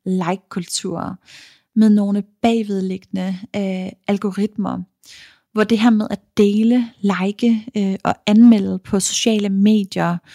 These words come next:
og andre diverse platforme, jamen det er altså det, der er med til at skabe synlighed. For eksempel, hvis du søger på, øh, astrologi, øh, inde på Apple Podcast,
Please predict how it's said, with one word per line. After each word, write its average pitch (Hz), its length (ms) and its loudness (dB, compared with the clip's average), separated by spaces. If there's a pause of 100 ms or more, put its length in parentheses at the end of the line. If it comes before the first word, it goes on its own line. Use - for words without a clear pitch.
(260)
og - 220 -2
andre 208 240 0
diverse 202 560 -2
platforme, - 800 -4 (960)
jamen 208 180 2
det 196 100 -4
er - 80 -4
altså 202 220 -6 (160)
det, 208 320 -2
der 196 160 -4
er 208 80 -2
med 190 240 0
til 202 340 -8
at 196 80 -8
skabe - 440 -12 (120)
synlighed. 190 680 -4 (1300)
For 233 80 0
eksempel, 214 540 -2 (380)
hvis 214 180 -4
du - 100 -10
søger 202 440 -4 (140)
på, 180 300 -8 (280)
øh, 185 260 -12 (420)
astrologi, 214 800 -6 (100)
øh, 185 260 -8
inde 202 220 -2
på 180 260 -10 (240)
Apple 190 220 -2
Podcast, - 800 -10